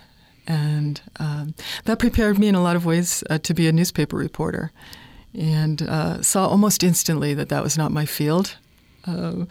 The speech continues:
that I wanted to write more lyrical stories.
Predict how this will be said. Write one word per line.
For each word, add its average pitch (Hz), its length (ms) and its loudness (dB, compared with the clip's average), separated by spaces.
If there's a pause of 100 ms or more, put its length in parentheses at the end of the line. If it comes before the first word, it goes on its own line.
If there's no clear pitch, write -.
(480)
that 170 200 2
I 170 80 4
wanted 185 360 4
to 170 240 2
write 165 480 2 (400)
more 165 200 4
lyrical 160 440 2
stories. 151 640 -2